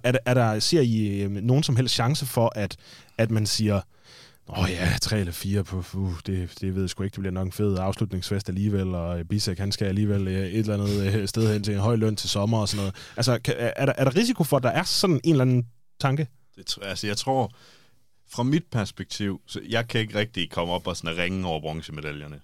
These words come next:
Speaker 1: Nej.
Speaker 2: Øh, jeg var heller ikke sådan helt op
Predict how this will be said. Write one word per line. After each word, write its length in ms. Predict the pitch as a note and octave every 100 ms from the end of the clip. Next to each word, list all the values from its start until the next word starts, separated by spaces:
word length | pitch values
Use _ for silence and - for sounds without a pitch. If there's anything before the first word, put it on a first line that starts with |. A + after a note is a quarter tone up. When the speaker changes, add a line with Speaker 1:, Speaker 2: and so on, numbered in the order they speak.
| _
Speaker 1:
Nej. 160 | A#2+ - - _ -
Speaker 2:
Øh, 800 | D#2+ D#2 D2+ C#2+ C#2+ D2 C#2 C2 - -
jeg 100 | F#2+
var 120 | G2
heller 220 | G2+ A#2+ G#2+
ikke 160 | A#2
sådan 140 | - A#2
helt 280 | A#2+ C#3+
op 120 | A2+